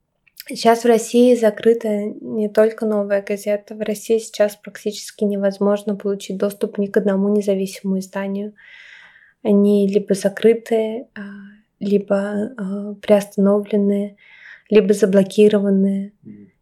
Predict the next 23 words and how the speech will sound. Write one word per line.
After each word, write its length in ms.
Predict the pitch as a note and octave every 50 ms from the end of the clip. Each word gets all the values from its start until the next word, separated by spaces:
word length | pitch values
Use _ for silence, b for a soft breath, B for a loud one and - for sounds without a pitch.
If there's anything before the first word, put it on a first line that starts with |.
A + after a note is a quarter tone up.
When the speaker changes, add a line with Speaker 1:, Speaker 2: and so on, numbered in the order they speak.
| _ _
Speaker 1:
либо 220 | - G#3+ F#3+ G3 G#3+
заблокированы 760 | G#3 G3+ F#3+ G3+ G3+ G3 G3+ - A3+ A3+ G3+ G3+ G3+ G#3 A3
и 120 | A3+ G#3+
объявлены 580 | G#3 G3 F#3 G3 G3+ F#3+ F#3+ F#3 F#3 F#3+ F#3 F#3
вне 220 | F#3 F#3 F#3 F#3
закона. 680 | F3+ F#3 F#3 F#3+ - - G3 G#3 G#3+ G#3+ G#3+ G#3 G#3 G#3
У 100 | - G#3+ G3
нас 300 | G3 G3 F#3+ F#3+ - -
есть 160 | G3 F#3+ -
такой 260 | - G3+ G3+ - G3 G3
потрясающий 1000 | - - - - G3+ F#3+ - - G3 G3 F#3+ F#3+ G3 - - G3+ G3 G3 b b b b b b b b b - -
термин 380 | - G#3+ G#3 G3+ G3 G3 F#3+ G3
«нежелательная 560 | G3+ F#3+ G3 A3 G#3 G3 G3 - - G3 F#3
организация», 720 | F#3 F3+ F#3+ F#3 F#3 F#3 F#3 G3 G3 G#3 G#3 - - A#3
которая 440 | A#3 - G#3 - - G#3 G#3 G#3 G3+
практически 680 | G3 - G3 G3 - - G#3 G3+ - - - - -
уравнивает 600 | G3+ G3 G3 G3 G3 G3 G3 G3 F#3+ F#3+ F#3+ F#3+
сми 300 | F#3+ - - G3+ G3 G3
с 100 | G3 F#3+
террористической 840 | - - G3+ F#3+ F#3 F#3+ F3+ F#3 - G#3 G3 - - - - - G#3 G3+
организацией. 760 | G3 G3+ F#3+ F#3 F#3+ F#3+ G3 G3 G3+ G3 - - G#3+ G#3
Speaker 2:
Мгм. 120 | G#3 A3 A3+
Speaker 1:
Вот 260 | G#3 G3+ - - -